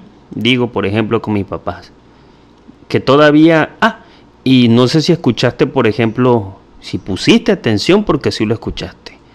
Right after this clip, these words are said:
Hay una gran diferencia entre poner atención y escuchar. Si escuchaste en el intro, a menos la señora que decía que tenía cuatro hijos, pero que ya se fueron, se escuchaba una mamá joven, ¿sí o no?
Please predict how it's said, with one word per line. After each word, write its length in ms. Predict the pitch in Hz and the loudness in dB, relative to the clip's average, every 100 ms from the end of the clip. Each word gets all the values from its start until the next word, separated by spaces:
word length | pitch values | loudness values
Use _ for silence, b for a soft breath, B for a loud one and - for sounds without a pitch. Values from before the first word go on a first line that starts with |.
| B B B | B B B
Hay 140 | 101 | 0
una 120 | 113 113 | 2 2
gran 220 | 110 113 | 2 2
diferencia 640 | 120 104 110 143 131 123 | 0 2 2 2 2 0
entre 260 | 110 104 98 | 0 -2 -4
poner 360 | 95 98 101 | -2 -2 -2
atención 560 | 113 - 92 90 123 123 | -2 -4 -6 -4 -2 0
y 40 | |
escuchar. 520 | 110 - - 131 120 B B B B B B _ - | -2 -6 -6 -6 -6 B B B B B B _ -4
Si 120 | 131 | -2
escuchaste 1200 | 127 120 107 131 131 - 139 131 113 101 - - | -2 -2 0 2 0 0 2 4 2 0 -4 -6
en 100 | 101 | -2
el 180 | 98 104 135 | 0 2 4
intro, 580 | 139 - 113 110 104 - - | 4 4 2 2 -2 -10 -14
a 100 | 104 | -6
menos 260 | 98 107 120 | -2 0 2
la 100 | 120 | 0
señora 460 | 110 95 98 110 | -2 -4 -4 -4
que 100 | 110 | -4
decía 340 | 95 85 104 104 | -6 -4 -4 -4
que 120 | 104 | -4
tenía 320 | 95 92 98 | -6 -4 -6
cuatro 520 | 98 110 107 - - - | -2 -2 0 -2 -2 -2
hijos, 400 | 156 - 120 117 | -2 0 -2 -2
pero 240 | - 123 | 0 0
que 120 | 120 120 | 2 0
ya 140 | 131 | 0
se 140 | 160 | 0
fueron, 480 | 147 156 151 143 117 b b b b - | 0 2 2 2 -2 b b b b -8
se 160 | - | -6
escuchaba 500 | - 110 - - 107 | -4 -4 -4 0 2
una 240 | 117 123 117 | 2 2 2
mamá 340 | 98 95 101 | 0 -2 -4
joven, 440 | 104 107 98 87 - | 0 2 2 -2 -8
¿sí 140 | - 156 | -2 2
o 60 | 143 | 2
no? 200 | 95 | 0